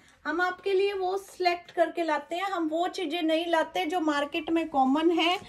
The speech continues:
हम कुछ different ही आपके लिए लाते हैं, क्योंकि हमारा यही रहता है कि हमारा जो customer कुछ नया डाले, जो सब डाल रहे हैं उससे different कुछ डाले। ये देखिए ये आपका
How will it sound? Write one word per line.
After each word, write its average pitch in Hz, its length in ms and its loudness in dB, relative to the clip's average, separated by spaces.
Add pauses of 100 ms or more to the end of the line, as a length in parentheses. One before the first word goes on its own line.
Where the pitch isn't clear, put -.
(300)
हम 339 140 2
कुछ 370 300 -2
different 370 640 -2
ही 359 260 0
आपके 320 380 2
लिए 294 220 6
लाते 262 360 2
हैं, 302 240 2 (340)
क्योंकि 349 240 -2
हमारा 359 320 2
यही 349 340 -2
रहता 320 340 2
है 381 100 4
कि 359 160 -4 (100)
हमारा 320 320 2
जो 339 160 -2
customer 349 520 -2
कुछ 359 320 -4
नया 294 320 2
डाले, 233 380 2
जो 269 180 -4
सब 330 280 -2
डाल 349 220 0
रहे 359 140 -2
हैं 359 100 -2
उससे 359 320 -4
different 294 680 -4
कुछ 330 360 -6
डाले। 190 440 -2 (460)
ये 285 120 -4
देखिए 254 500 -2 (380)
ये 285 200 2
आपका 381 480 0